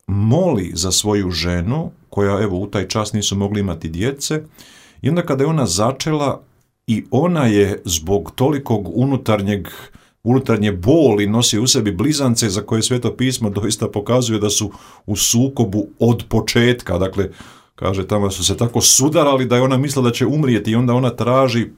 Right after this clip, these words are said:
pomoć i savjet od Boga i dobiva jednu objavu o dva svijeta u njoj, što bi po sebi bilo lijepo. Saznaje da zapravo dva života nosi pod svojim srcem.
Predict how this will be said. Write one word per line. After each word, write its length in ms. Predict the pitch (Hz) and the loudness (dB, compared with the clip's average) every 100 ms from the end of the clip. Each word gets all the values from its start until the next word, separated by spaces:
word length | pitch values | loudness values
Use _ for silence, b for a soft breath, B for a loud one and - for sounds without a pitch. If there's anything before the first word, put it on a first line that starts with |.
| _ | _
pomoć 440 | - 127 139 110 - | -2 0 0 -4 -4
i 100 | 92 | -4
savjet 540 | - 110 123 113 - | -2 0 0 0 -4
od 220 | 92 95 | -6 -6
Boga 440 | 82 123 156 151 143 B B B B - | -2 -2 -2 -4 -8 B B B B -14
i 80 | 98 | -2
dobiva 560 | 131 147 147 123 120 - | 0 2 2 2 2 0
jednu 520 | 113 120 113 101 92 - | 0 2 2 0 -4 -4
objavu 720 | 101 101 104 135 143 135 131 - | 0 0 0 -2 -2 0 -4 -2
o 140 | 110 110 | -4 -4
dva 520 | 87 80 107 135 117 | -4 -2 4 4 4
svijeta 800 | - - 98 117 123 113 110 98 | 2 0 2 4 4 4 0 -2
u 200 | 98 107 | 0 0
njoj, 380 | 113 151 160 156 B B B B | 0 0 0 -4 B B B B
što 160 | - 123 | -6 -4
bi 120 | 127 | 0
po 160 | 151 151 | 0 2
sebi 340 | 135 127 120 113 127 | 2 0 -4 -8 -6
bilo 200 | 139 135 | -2 0
lijepo. 460 | 139 175 104 - 95 | 2 2 2 0 -4
Saznaje 560 | - 120 120 110 113 | 0 2 2 2 2
da 120 | 98 90 | 0 0
zapravo 500 | 101 104 101 95 95 | -2 -2 -4 -4 -6
dva 480 | 98 120 135 87 | -8 -4 -2 0
života 540 | 85 92 90 110 110 92 | -2 -4 0 -2 0 -2
nosi 360 | 92 101 98 | -2 -2 -4
pod 180 | - 87 | -6 -6
svojim 260 | - 104 92 | -2 -2 0
srcem. 520 | - 131 - 165 151 | -2 -4 -2 -2 -4